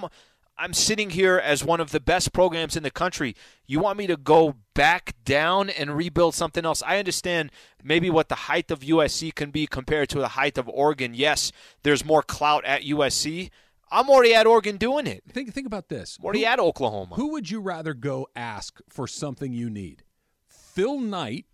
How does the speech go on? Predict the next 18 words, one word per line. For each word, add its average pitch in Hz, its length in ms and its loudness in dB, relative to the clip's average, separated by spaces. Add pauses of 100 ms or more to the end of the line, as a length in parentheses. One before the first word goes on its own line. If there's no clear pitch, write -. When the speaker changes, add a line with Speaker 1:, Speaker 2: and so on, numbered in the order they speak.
Speaker 2:
<laughs> - 420 -16 (540)
or 180 500 -2
the 156 340 -4
S 160 160 -2
C 147 280 -4
president? 107 520 -8 (300)
<laughs> - 280 -20
Who, 302 220 0 (360)
who 349 180 2
would 233 180 -4
you 226 220 -2
rather 190 260 -2
ask, 156 340 -6 (220)
"Hey, 190 240 -2
uh, 143 320 -6
you 139 80 -8
know 147 120 -4
what? 143 240 -6